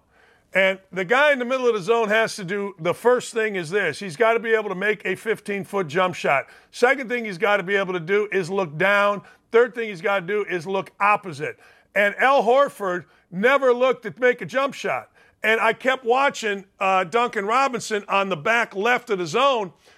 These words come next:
Usually the ball in the middle shrinks the zone. The zone did not <laughs> shrink because Al Horford was no threat. So after about, I don't know, four, five, seven possessions, you gotta try somebody else in there. A lot of coaches will put their point guard,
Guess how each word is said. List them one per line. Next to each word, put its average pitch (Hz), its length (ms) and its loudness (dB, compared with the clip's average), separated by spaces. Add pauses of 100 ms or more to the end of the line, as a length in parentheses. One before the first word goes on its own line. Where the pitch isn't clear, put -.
(100)
Usually 247 520 0
the 190 100 0
ball 240 300 2
in 233 40 -2
the 220 60 -4
middle 226 240 2
shrinks 247 460 -4
the 190 120 -4
zone. 220 400 2 (460)
The 202 240 -6
zone 285 320 4
did 233 180 -4
not 233 300 0
<laughs> - 100 -10
shrink 269 460 -4 (380)
because 233 440 0
Al 247 260 2
Horford 254 400 2
was 226 200 -6
no 240 180 4
threat. 269 400 0
So 240 200 -6
after 254 600 -2
about, 214 400 2
I 233 200 2
don't 185 140 -4
know, 208 300 2 (300)
four, 247 320 2
five, 240 340 0
seven 240 360 -2
possessions, 220 760 -2 (180)
you 262 120 -6
gotta 269 180 4
try 247 240 0
somebody 233 480 -2
else 294 300 2
in 214 100 -6
there. 170 140 0
A 143 80 -4
lot 262 180 0
of 294 80 -8
coaches 233 380 0
will 220 100 -4
put 233 240 -2
their 240 140 4
point 269 360 -2
guard, 165 340 2